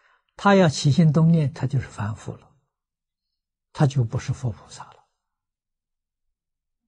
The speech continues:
啊，所以跟十法界里面四圣法界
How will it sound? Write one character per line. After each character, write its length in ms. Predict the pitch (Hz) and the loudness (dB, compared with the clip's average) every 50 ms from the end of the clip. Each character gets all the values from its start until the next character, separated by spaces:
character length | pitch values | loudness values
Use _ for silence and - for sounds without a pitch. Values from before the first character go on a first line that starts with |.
| _ _ _ _ _ _ _ _ _ _ _ | _ _ _ _ _ _ _ _ _ _ _
啊， 300 | - - 180 165 - - - | -4 -2 -2 -2 -2 -6 -10
所 160 | - - 180 | 0 2 4
以 180 | 160 151 139 - - - - - | 4 4 2 0 -4 -16 -14 -2
跟 340 | - 202 190 185 180 180 175 - - - - _ _ _ _ _ | 0 4 4 6 6 4 2 -2 -10 -20 -20 _ _ _ _ _
十 240 | - - - 254 | -6 0 2 2
法 240 | 214 - 175 185 202 | 4 6 4 4 4
界 240 | 180 196 262 294 262 | 4 4 2 2 2
里 160 | 151 123 117 | -2 -4 -6
面 240 | 104 104 - _ _ _ _ _ _ | -10 -12 -20 _ _ _ _ _ _
四 400 | - - - - - 294 254 196 | -10 -6 -6 -4 0 2 2 2
圣 320 | - - 339 285 208 165 | 2 2 2 2 2 2
法 220 | 131 - 120 120 | 2 0 -4 -6
界 260 | 117 - - 113 - | -6 -8 -8 -12 -12